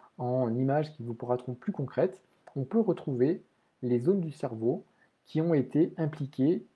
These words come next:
dans la performance de l'algorithme pour classer les images en perçu ou imaginé, à partir des empreintes cérébrales.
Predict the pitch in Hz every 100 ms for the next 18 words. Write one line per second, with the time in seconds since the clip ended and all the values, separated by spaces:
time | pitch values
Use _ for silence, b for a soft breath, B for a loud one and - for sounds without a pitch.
0 | - 127 131 165 110 - 170 - 123 127
1 | 151 131 117 110 101 117 - 120 - -
2 | 104 - 139 120 101 104 135 113 113 -
3 | 127 120 110 101 98 - 113 117 - 127
4 | 117 110 - 117 107 104 -